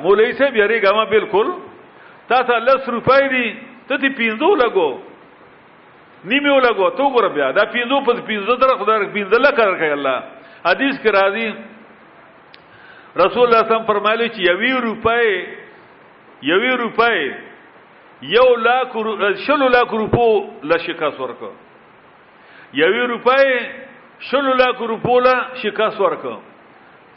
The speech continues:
صحابه وایي، "یا رسول الله، دا څنګه؟" نبی اسلام وایي، "یو سړي ته دوه روپۍ وي، یو سړي ته شل لاک روپۍ وي."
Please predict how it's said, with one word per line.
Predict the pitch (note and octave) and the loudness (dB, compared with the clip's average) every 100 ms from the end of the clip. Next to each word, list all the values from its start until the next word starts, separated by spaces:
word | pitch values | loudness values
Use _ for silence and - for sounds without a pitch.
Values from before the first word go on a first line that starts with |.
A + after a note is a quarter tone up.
| - | -4
صحابه | E3 F3 F#3 | 0 0 2
وایي، | A#3+ B3 | 0 2
"یا | A#3+ | 0
رسول | A3 F#3+ | 0 0
الله، | G#3 A3+ B3 | 0 2 2
دا | C4 | 0
څنګه؟" | G3+ G#3 D#3+ C#3 C3 - - - - - - D3+ | -2 -6 -4 -6 -6 -12 -20 -20 -20 -20 -4 -2
نبی | F3+ | 2
اسلام | A3 F#3+ A3 A3+ | 0 0 0 0
وایي، | A3+ C4 B3+ G#3+ F3 - - | 2 2 2 -4 -8 -14 -10
"یو | D#3+ A#3 A#3 | 0 2 4
سړي | A3 A3 | 0 0
ته | G#3 | -2
دوه | G#3+ F#3 A#3 | 0 2 2
روپۍ | A#3 G#3+ E3 | 2 2 2
وي، | D3 B2 G#2 - - - - - - - - - - - _ - - | 0 -6 -8 -18 -20 -20 -20 -20 -20 -20 -20 -20 -20 -20 _ -20 -18
یو | D3 G#3+ A#3+ | -2 2 2
سړي | A3+ A#3+ | 0 2
ته | A#3 | 0
شل | - C#4 C#4 | 2 0 2
لاک | A#3+ G3 | 2 2
روپۍ | F3+ D#3 D3+ C3 | -2 -2 -2 -2
وي." | A#2+ | -6